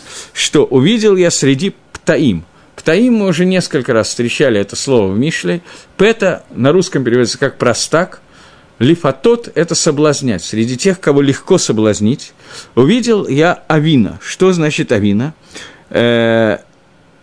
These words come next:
щас, секундочку. «Бебаним наар хасар лев». Увидел я среди юношей, юнош, у кот-, юноша, у которого не хватает сердца. Э,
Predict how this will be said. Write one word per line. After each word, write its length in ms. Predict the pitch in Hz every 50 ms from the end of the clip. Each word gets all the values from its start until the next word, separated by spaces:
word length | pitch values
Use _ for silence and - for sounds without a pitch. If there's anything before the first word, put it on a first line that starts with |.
| _ _ _ _ _ _ _ _ _ _ _ _ _ _ _ _ _ _ _ _ _ _ _ _ _ _ _ _ _ _ _ _ _ _ _ _ _ _ _ _ _ _ _ _ _ _ - - _ -
щас, 260 | - - - 98 90 -
секундочку. 720 | - 98 - 160 160 170 185 175 - - - 196 190 175 - _ - - - - - - - _ _ _ _
«Бебаним 640 | - 104 139 147 127 131 135 139 175 214 240 226 208
наар 240 | 185 175 180 180
хасар 340 | 170 - 156 - - 156 123
лев». 340 | 113 98 87 71 69 - - - _ _ _ _ _ _ _ -
Увидел 400 | 143 143 202 247 220 226 214 202
я 380 | 190 190 175 175 160 - - - _ _ _ _ _ _ _ _ _ _ - 117 113 - -
среди 580 | - - - - 151 170 160 170 185 139 98 - - _ _ _ _ -
юношей, 640 | 104 104 175 240 247 220 151 - - - 73 78 - -
юнош, 600 | 90 90 180 226 226 214 202 - - - - - - - - - - _ _ -
у 80 | 123
кот-, 260 | 120 165 147 - -
юноша, 440 | 151 131 175 220 214 208 - - 196
у 40 | 170
которого 380 | - 156 - - 165 156 151 147
не 180 | 147 156 165
хватает 640 | - - 139 131 123 - - 185 185 190 180 165 -
сердца. 560 | - - - 107 87 - - - - - - - _ - - - - - - - - - _ -
Э, 600 | - - 127 127 123 123 123 120 117 117 110 -